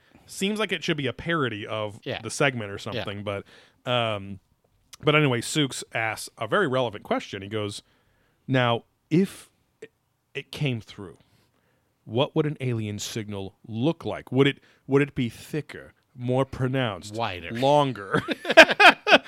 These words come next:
Speaker 1: What are we looking for here? And I'm not paraphrasing
Speaker 2: Yeah,
Speaker 1: at all. Um, and Shostak basically says, <laughs> which is really funny, he's like, "Basically, <laughs> when a signal comes in that you think might be intelligent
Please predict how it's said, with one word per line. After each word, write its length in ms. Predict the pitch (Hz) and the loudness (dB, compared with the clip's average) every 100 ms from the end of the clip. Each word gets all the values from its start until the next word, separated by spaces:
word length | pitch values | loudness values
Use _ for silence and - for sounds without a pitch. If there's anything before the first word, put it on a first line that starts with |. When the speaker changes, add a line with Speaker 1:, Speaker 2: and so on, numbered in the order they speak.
| - - | -2 -4
Speaker 1:
What 260 | 120 151 | 0 2
are 40 | 208 | 2
we 120 | 196 | 2
looking 320 | 185 - 127 | -2 -2 -6
for 280 | - 117 110 | -8 -6 -4
here? 200 | 127 120 | -2 -2
And 80 | 113 | -2
I'm 100 | 120 | 2
not 260 | 131 151 - | 4 4 4
paraphrasing 580 | 160 151 156 175 156 | 2 2 0 -2 -2
Speaker 2:
Yeah, 60 | 123 | -2
Speaker 1:
at 60 | 120 | 0
all. 300 | 127 104 - - - - | 0 0 -6 -18 -20 -4
Um, 420 | 139 127 117 113 - | 2 4 2 0 -2
and 360 | 135 127 120 - _ _ _ _ | -2 0 -4 -8 _ _ _ _
Shostak 480 | - 170 - 196 - | -2 0 2 2 2
basically 440 | 147 160 160 123 | 0 2 -2 -6
says, 600 | 113 160 135 110 110 - 233 | 0 4 4 4 0 -4 -6
<laughs> 60 | - | -6
which 180 | 139 | -6
is 100 | 127 | -4
really 180 | 123 127 | -2 -4
funny, 420 | 113 139 110 98 - - _ _ _ | -4 -4 -4 -10 -18 -20 _ _ _
he's 160 | 156 | -2
like, 180 | 156 139 | 0 0
"Basically, 680 | 202 269 - - 196 175 135 - - | 0 0 0 -2 0 2 0 -2 -8
<laughs> 220 | - _ | -16 _
when 180 | 143 151 | -2 0
a 60 | 151 | 0
signal 380 | - 233 277 | 2 2 2
comes 240 | 254 233 180 | 2 0 2
in 120 | 180 | 2
that 100 | 156 | 2
you 100 | 127 | 0
think 220 | - 143 | 0 0
might 180 | 139 120 | 0 -4
be 100 | 120 | -6
intelligent 600 | 113 - 107 95 90 78 | -6 -6 -6 -8 -14 -16